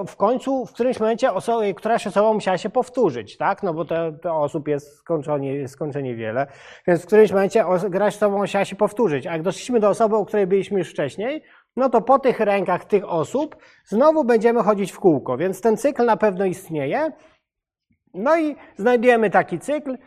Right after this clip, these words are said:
e, i właśnie wymieniamy się zgodnie z tym cyklem, okej? No i osoby te właśnie się wymieniają cyklicznie, odchodzą, no i jak zostały, to wracamy do pierwszego kroku. No dobra,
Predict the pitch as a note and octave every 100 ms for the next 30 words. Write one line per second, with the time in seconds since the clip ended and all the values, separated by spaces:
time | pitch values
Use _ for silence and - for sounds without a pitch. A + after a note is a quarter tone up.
0 | _ _ _ _ _ _ _ _ _ -
1 | - F3+ E3 E3 F#3 B3 C#4+ C#4+ A3 A3+
2 | A3 A3+ G#3 G#3 F3+ E3+ F3+ E3 E3+ C#3+
3 | E3 D#3 C#3 C#3 B2 A#2 F3 D4 D#4 -
4 | - - D#3 D4+ F4 - - - _ F4+
5 | F#4 D#4+ C4+ C4+ A#3 G#3+ A3 G3+ G3 F#3+
6 | F#3+ F#3 F3+ E3 E3+ F3 D#3 D3 D3+ C#4
7 | A#3+ A3 F3 - A3+ G#3 G3+ F3+ - -
8 | C#4 C#4 A#3 E3+ E3+ - F3+ E3+ D#3+ D#3
9 | D#3 D3 C#3 D3 B2 D3+ C3+ B2 G#2 -
10 | - _ _ _ - - F#3+ C4+ A3 -
11 | G3+